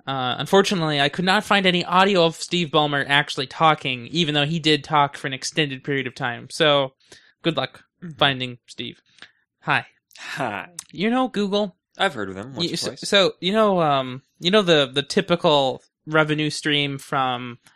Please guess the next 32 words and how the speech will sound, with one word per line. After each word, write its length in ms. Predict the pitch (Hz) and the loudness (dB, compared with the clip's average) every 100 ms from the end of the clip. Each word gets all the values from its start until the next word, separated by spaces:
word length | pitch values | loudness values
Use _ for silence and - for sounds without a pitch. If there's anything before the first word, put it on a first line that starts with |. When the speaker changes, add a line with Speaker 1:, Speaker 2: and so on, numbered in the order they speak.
| _ | _
Speaker 1:
app 220 | - 131 - | 0 0 -2
stores. 480 | 143 127 120 127 | -6 -4 -4 -4
So, 160 | - 139 | -6 -4
like, 280 | 127 120 - _ _ | -4 -6 -10 _ _
you 100 | 147 | -12
know, 180 | 127 123 | -8 -8
you, 220 | 127 127 | -8 -10
you, 260 | 113 131 127 - | -10 -8 -8 -10
you 140 | 143 | -2
buy 200 | 135 139 | 2 2
an 100 | 135 | 2
app, 280 | 127 131 - | 2 0 0
like, 160 | 135 139 | -6 -6
ninety-nine 380 | 135 139 135 | -8 -8 -10
cents. 520 | - 135 123 123 - - - _ _ - | -6 -4 -4 -8 -14 -16 -20 _ _ -6
Uh, 60 | 139 | -4
uh, 520 | - 135 123 117 127 147 - 139 | -2 0 0 -2 -6 -14 -20 -8
Google 340 | 151 135 135 | -6 -4 -6
gets 240 | 131 123 - | -6 -6 -2
seventy 240 | 135 131 | -2 -2
percent 320 | - 135 131 | -10 -6 -4
of 100 | 127 | -2
it, 140 | 127 123 _ _ _ | -4 -6 _ _ _
or 100 | 160 | 2
y-, 220 | 147 160 147 | 2 -2 -8
the 160 | 147 151 | -2 0
developer 360 | 156 156 156 | 2 0 0
gets 180 | 151 - | -2 0
seventy 220 | 151 147 | -2 -2
percent 280 | 151 156 151 | -6 -6 -4
of 80 | 151 | -2
it. 180 | 156 | -2